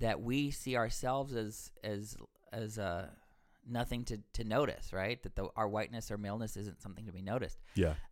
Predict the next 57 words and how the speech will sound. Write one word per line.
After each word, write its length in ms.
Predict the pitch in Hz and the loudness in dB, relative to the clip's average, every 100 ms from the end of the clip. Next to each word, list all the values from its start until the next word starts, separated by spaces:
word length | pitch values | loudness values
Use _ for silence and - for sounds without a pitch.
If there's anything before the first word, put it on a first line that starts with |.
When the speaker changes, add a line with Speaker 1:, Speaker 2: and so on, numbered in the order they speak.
| - | -4
Speaker 1:
And 140 | 143 | 0
it's 180 | 143 - | 0 0
so 240 | - 139 139 | 4 4 4
unnoticeable 920 | 135 123 135 202 - 127 110 107 - - - - | 2 2 0 2 0 2 4 2 0 -8 -6 0
that 120 | 110 | 4
I 80 | 160 | 6
didn't 140 | 165 | 4
even 200 | 160 156 | -2 0
notice 280 | 147 143 147 | 2 2 2
it 80 | - | 0
myself 440 | 139 147 233 330 | -2 2 4 4
for 100 | - | 2
half 240 | 147 127 - | 0 0 -2
a 40 | |
second. 400 | - 95 - - - - | -4 -6 -6 -12 -18 8
Speaker 2:
<laughs> 80 | 139 - - - - - - - - - | 8 8 2 -8 -6 -6 -6 -8 -6 0
Speaker 1:
Like, 300 | 120 110 - - _ - | 2 0 -6 -20 _ -6
I'm 120 | 120 | 0
like, 160 | 123 104 | 0 0
"Ha 200 | 135 127 | 0 2
ha, 160 | 135 117 | 2 2
look 180 | 123 | 0
at 60 | 131 | 2
all 180 | 127 127 | 2 2
those, 260 | 131 120 - - | 0 -4 -8 -8
those 220 | 107 107 101 101 | -4 -4 -4 -2
dumb 240 | 104 123 | 0 2
white 220 | 117 123 | 2 0
men 180 | 117 123 | -2 -2
over 180 | 117 113 | -2 0
there 200 | 113 117 | 0 0
that 120 | 110 - - | -2 -6 -12
they're 100 | 95 | -10
like, 200 | 101 98 101 - | -8 -10 -12 -14
what?" 240 | 98 95 - | -8 -8 -6
And 180 | 107 107 | -8 -6
then 120 | 110 | -2
I'm 160 | 117 120 | -2 -2
one 120 | 117 | -2
of, 140 | 117 - | -4 -2
I'm 200 | 104 135 | -2 0
one 160 | 185 311 | -2 -2
of 120 | 131 | -4
them. 180 | 69 55 | -8 -10
I 180 | 92 123 | -4 0
am, 180 | 202 110 | 0 -2
I'm 180 | 104 190 | -8 -10
a 40 | |
white, 200 | - - - - - | -10 -12 -14 -18 -12
I'm 160 | 101 95 | -8 -4
a 60 | |
white 220 | 101 98 | -2 -4
male, 260 | 139 170 127 | -4 -8 -8
right? 180 | 113 120 - - - - 131 - | -8 -8 -10 -18 -18 -16 -8 0
And 100 | 156 | 2
I 120 | 156 | 4
think 340 | - 185 - | 4 2 0